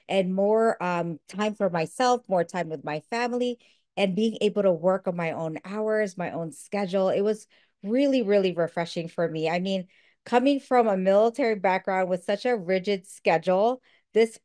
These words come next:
platform really allowed me to have just a great balance on my professional ambitions and even my, with my personal life. So it really gave me that,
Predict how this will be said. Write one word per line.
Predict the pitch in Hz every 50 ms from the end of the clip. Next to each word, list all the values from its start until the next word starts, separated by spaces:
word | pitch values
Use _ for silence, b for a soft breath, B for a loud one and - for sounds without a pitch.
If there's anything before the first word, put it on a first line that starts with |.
| - -
platform | - 208 180 - - - 226 220 214 208
really | 190 202 208 208 214 214
allowed | 123 131 180 175 175 170 170 170 175 170 170
me | 175 175 170
to | - - 170
have | 151 170 170 165 160 160 156 160 b b b b b b
just | - 220 226 226 -
a | 294 254
great | 226 233 220 180 147 -
balance | - 165 156 160 170 175 185 202 202 -
on | - 143 175 170
my | 175 170 170 170 _
professional | - 185 180 - 190 185 185 - 208 196
ambitions | 156 170 170 156 175 170 175 - 208 208 220 226 226 b b b b b b -
and | 190 196 - -
even | 208 214 202 233 220 214 202 185
my, | 180 170 165 - -
with | 185 190 175
my | 175 180 170
personal | - _ - 190 180 - 185 175 165 147
life. | 151 147 147 143 131 -
So | - -
it | 175 185 208
really | 202 196 220 226 226 247 208 180 -
gave | 202 196 202 190
me | 185 185 185 175
that, | 175 165 - -